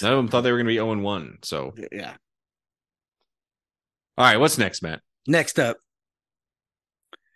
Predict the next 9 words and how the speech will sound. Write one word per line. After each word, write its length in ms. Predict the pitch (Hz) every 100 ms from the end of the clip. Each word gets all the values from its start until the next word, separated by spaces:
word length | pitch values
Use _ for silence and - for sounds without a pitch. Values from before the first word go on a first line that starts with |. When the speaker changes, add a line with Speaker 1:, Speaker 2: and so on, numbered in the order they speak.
| _ _ _ _
Speaker 2:
we 140 | 139 139
have 480 | 131 127 123 113 - _ _ _ _ _ _ _
U 240 | 117 135 185
C 280 | - 202
F 460 | 139 170 - - - _ _ _ _ _ _ _ -
taking 180 | 147 147
on 140 | 123
Boise 400 | 117 135 156 165
State. 640 | - - 120 135 - -